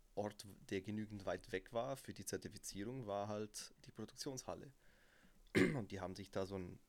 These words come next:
Schrank hinbauen lassen. Der ist fest am Boden verschraubt, der hat irgendwie zwanzig Zentimeter dicke, ähm, dicke Wände. Wenn man den zusperrt,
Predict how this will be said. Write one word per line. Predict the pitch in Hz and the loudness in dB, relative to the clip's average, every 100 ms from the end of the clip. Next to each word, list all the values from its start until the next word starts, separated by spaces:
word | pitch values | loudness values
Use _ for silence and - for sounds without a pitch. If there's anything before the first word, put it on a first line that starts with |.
| - - | -18 -10
Schrank | - 95 113 | 0 0 2
hinbauen | 131 135 131 139 | -2 4 4 4
lassen. | 143 - 147 - - - - - - - - - | 0 -2 -8 -12 -20 -20 -20 -20 -20 -20 -20 -2
Der | 113 104 | 2 4
ist | - | 4
fest | 107 - | 2 2
am | 101 | -2
Boden | 104 98 | -2 -4
verschraubt, | 98 95 101 123 - | -4 2 4 4 4
der | 127 | 0
hat | 110 | 0
irgendwie | 104 95 | -4 -4
zwanzig | - 101 98 - | -2 0 -2 -4
Zentimeter | - 98 95 98 95 | -4 -2 -2 -4 -4
dicke, | 98 - 95 92 - - - - - | -4 2 2 2 -4 -20 -20 -18 -6
ähm, | 101 92 90 98 - - - - - | -4 -2 -6 -10 -18 -20 -20 -20 -10
dicke | 107 - - | -6 -4 0
Wände. | 95 117 135 170 - - - - _ - | 0 0 -2 -4 -8 -18 -20 -20 _ -6
Wenn | 107 | 0
man | 98 | 2
den | 95 90 | 0 -2
zusperrt, | 101 101 - 131 - - | -4 -4 2 2 2 -8